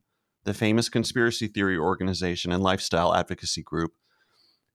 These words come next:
has borrowed very heavily in terms of not just the conspiracy theories, but also just, like,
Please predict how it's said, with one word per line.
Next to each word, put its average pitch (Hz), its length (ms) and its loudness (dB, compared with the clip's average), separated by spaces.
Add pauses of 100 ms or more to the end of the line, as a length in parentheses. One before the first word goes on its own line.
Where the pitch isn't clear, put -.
has 120 240 2
borrowed 127 640 8
very 135 260 4
heavily 127 520 4
in 107 260 0
terms 120 420 0
of 104 320 2
not 120 240 2
just - 240 -4
the 113 80 2
conspiracy 120 680 0
theories, 160 420 2
but 92 120 2
also 110 380 4
just, 104 240 -2
like, 95 220 2